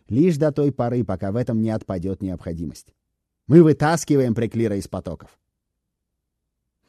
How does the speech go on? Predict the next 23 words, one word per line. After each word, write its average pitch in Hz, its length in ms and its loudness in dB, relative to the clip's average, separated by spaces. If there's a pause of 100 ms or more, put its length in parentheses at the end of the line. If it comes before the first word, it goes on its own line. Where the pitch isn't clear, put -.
(460)
Но 156 240 0
мы 135 160 0
начинаем 127 500 0
разбираться 110 540 -2
со 92 160 -8
всей 160 360 0
этой 135 300 -2
идеей 117 560 0
о 110 140 -8
существовании 107 800 -4
терминалов. 98 680 -4 (1500)
Так - 160 -16
вот, 170 280 2
вы 156 120 0
можете 143 360 0
записать 123 480 -4
ещё 120 300 -2
одну 95 240 -2
технику, 120 560 -4
которая 90 380 -8
сюда 85 240 -10
входит. - 420 -18 (760)
Восхищение 143 1000 -6